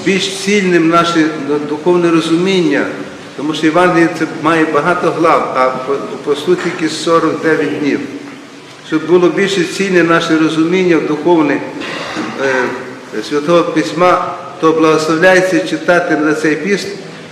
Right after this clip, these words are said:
Євангеліє від апостола Іоанна, три послання апостола Іоанна і Апокаліпсис апостола Іоанна. Це взагалі в сумі, м,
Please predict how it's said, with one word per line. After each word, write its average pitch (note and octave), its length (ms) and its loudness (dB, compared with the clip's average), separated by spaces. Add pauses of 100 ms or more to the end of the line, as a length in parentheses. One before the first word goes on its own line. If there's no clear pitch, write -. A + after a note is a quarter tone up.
(300)
Євангеліє D#3 720 4
від D3+ 240 -2
апостола D3 520 0
Іоанна, D#3+ 540 2 (800)
три F3+ 180 2
послання E3 580 2
апостола E3 560 0
Іоанна F3 520 4 (100)
і G3 140 2
Апокаліпсис E3+ 1080 0
апостола D#3 580 -2
Іоанна. C#3 480 0 (520)
Це F3+ 100 4
взагалі E3 520 2
в E3 60 4
сумі, F#3+ 500 2 (400)
м, B2+ 360 -4